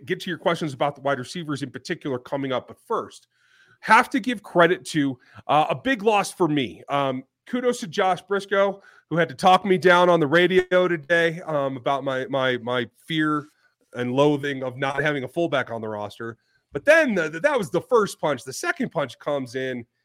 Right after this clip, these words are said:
and Colin Saunders is leaving as well, down to the Saints, who he's going to back up there, uh, with, with Sorensen, with, uh, with Matthew,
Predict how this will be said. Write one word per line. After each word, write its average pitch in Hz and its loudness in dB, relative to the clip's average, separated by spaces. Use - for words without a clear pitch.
and 147 -8
Colin 240 -2
Saunders 190 2
is 113 -10
leaving 127 -2
as 104 -10
well, 123 2
down 156 2
to 165 -4
the 120 -10
Saints, 156 -4
who 139 -8
he's 131 -8
going 160 -2
to 151 -12
back 147 0
up 147 -2
there, 143 -2
uh, 123 -2
with, 123 -8
with 113 -18
Sorensen, 147 -12
with, 101 -16
uh, 98 -14
with 110 -14
Matthew, 135 -4